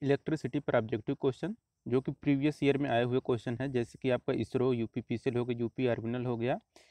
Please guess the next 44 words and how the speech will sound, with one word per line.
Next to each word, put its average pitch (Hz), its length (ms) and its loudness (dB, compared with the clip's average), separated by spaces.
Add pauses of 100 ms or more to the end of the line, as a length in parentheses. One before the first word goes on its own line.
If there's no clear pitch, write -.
(200)
इन 143 80 2
सब 143 180 2
में 135 260 0
डीएमआरसी, 127 720 0
एनएमआरसी, 120 760 -2
इन 151 120 -2
सभी 135 260 0
में 156 120 0
आए 127 180 4
हुए 139 200 0
प्रीवियस 131 460 -2
ईयर 135 100 2
के 143 100 -4
क्वेश्चन 123 420 -2
हैं। 170 160 -4 (540)
तो 127 220 6
जितने 127 300 0
लोग 165 240 0
लाइव 139 240 4
देख 139 300 -2
रहे 120 180 -2
हैं, 160 200 -4 (380)
वो 143 60 2
लोग 156 200 0
क्या 151 140 4
करें 151 240 -4
कि 151 100 -4
अपने 151 180 -4
दोस्तों 139 320 -2
के 147 80 -6
साथ 147 160 -2
वीडियो 131 300 -2
शेयर 127 280 -2
कर 139 180 -2
दें 160 120 -4
और - 440 -10
रोज़ 139 300 0
शाम 131 260 -2
को 175 160 -6
सात 120 300 2
बजे 123 220 -2
आप 139 220 -4
डेली 127 320 0
लाइव 135 280 -2